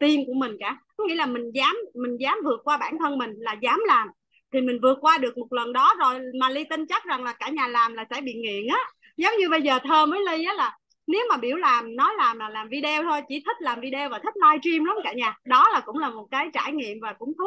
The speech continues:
vị lắm. Nhưng mà mình làm là Ly thấy rằng là rất là nhiều sự quan tâm và thật sự là làm video bây giờ á, à, có nghĩa là ngày xưa anh chị em mình thấy rằng ví dụ mình lên trên Facebook nè, thì mình, à, mình thấy một cái đoạn content á, mình ngồi mình đọc hoặc là mình có thể bỏ thời gian mình đọc,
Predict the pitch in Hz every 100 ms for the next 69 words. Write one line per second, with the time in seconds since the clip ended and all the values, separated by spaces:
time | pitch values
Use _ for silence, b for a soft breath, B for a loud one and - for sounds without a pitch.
0 | 453 220 226 370 370 _ _ - 370 320
1 | 254 240 240 240 240 233 254 302 330 403
2 | 262 220 214 - _ _ _ _ _ _
3 | _ 254 330 330 247 240 247 208 262 262
4 | 262 254 - _ _ 233 233 226 240 -
5 | - 196 214 214 220 220 226 262 269 269
6 | 262 233 214 262 - _ _ _ 254 240
7 | 240 - 381 440 302 247 285 466 - 302
8 | 294 B - 294 247 262 269 226 269 359
9 | 262 247 277 233 226 262 277 277 269 277
10 | 269 415 349 233 - _ _ - 262 233
11 | 226 220 214 220 226 339 415 240 330 233
12 | 226 220 220 262 262 320 269 214 214 208
13 | 208 214 202 - - 233 214 214 214 339
14 | 285 214 254 - 294 247 247 247 226 -